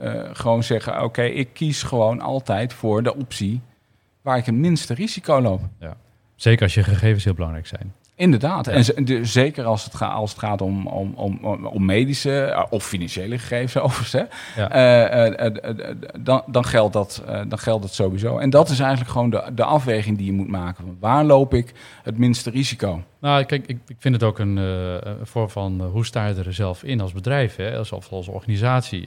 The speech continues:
Speaker 2: Ik, ik, dus je, er zijn partijen die zeggen, "Ja, oh, weet je, het levert me gewoon handel op en dit zijn mijn laagste kosten en verder de hele privacy, het zal me worst zijn. Ik doe gewoon wat ik doe en ik zie wel waar het schip strandt."
Speaker 1: Ja.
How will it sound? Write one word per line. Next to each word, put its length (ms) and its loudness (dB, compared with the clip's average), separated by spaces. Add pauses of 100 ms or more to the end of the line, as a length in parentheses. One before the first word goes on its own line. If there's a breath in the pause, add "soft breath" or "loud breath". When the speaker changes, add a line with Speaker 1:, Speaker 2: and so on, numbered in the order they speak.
Speaker 2:
Ik, 180 -14
ik, 120 -16 (280)
dus 200 -12
je, 180 -14 (220)
er 60 -8
zijn 160 2
partijen 300 0
die 80 -6
zeggen, 180 -2
"Ja, 180 -2
oh, 120 -4
weet 200 -6
je, 120 -6 (100)
het 140 -14
levert 200 -2
me 80 2
gewoon 180 4
handel 220 4
op 260 -4
en 200 -6
dit 140 -4
zijn 200 0
mijn 120 0
laagste 300 -2
kosten 440 -4
en 100 -6
verder 280 -2
de 60 -4
hele 160 -2
privacy, 360 -4
het 100 -8
zal 120 -2
me 100 -2
worst 240 -2
zijn. 220 -4
Ik 120 -6
doe 100 0
gewoon 140 0
wat 100 -2
ik 80 -4
doe 120 0
en 60 -4
ik 80 -8
zie 180 -2
wel 100 -2
waar 100 0
het 80 -6
schip 180 -4
strandt." 340 -2 (120)
Speaker 1:
Ja. 140 -16